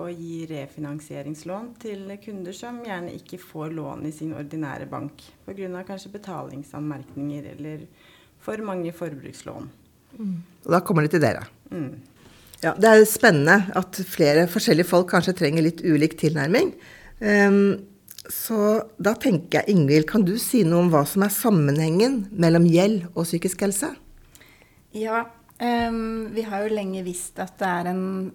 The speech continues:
Speaker 3: eh, sammenheng mellom det å være fattig eller ha lite penger og, og psykiske problemer, da. Eh, at man får mye økt sannsynlighet for å utvikle psykiske lidelser hvis man har veldig lite. Men,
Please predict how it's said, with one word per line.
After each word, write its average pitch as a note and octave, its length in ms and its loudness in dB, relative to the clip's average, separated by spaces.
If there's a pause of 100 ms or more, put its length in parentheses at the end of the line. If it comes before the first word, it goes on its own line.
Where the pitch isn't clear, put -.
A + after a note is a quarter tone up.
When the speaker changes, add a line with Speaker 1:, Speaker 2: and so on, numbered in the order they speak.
Speaker 3:
eh, G3+ 600 -12
sammenheng F#3 420 -4
mellom G3 240 -6
det F3+ 140 -6
å F3+ 200 -6
være F#3 200 -6
fattig - 420 -12
eller A3 120 -6
ha A3 80 -8
lite F#3+ 440 -10
penger G3+ 480 -6
og, F#3+ 800 -8
og F#3 160 -8
psykiske F#3+ 960 -14
problemer, G#3 540 -12
da. - 20 -18 (640)
Eh, G#3 340 -4
at G3+ 80 -8
man G3+ 120 -6
får G#3 160 -6
mye F#3+ 320 -6
økt F#3 240 -12
sannsynlighet F#3+ 500 -10
for - 200 -12
å G3 100 -6
utvikle G3 480 -14
psykiske - 600 -14
lidelser G3+ 520 -8
hvis A#3+ 180 -12
man G3+ 120 -8
har G3 280 -10
veldig F#3+ 260 -10
lite. - 360 -14 (720)
Men, A#3 240 -2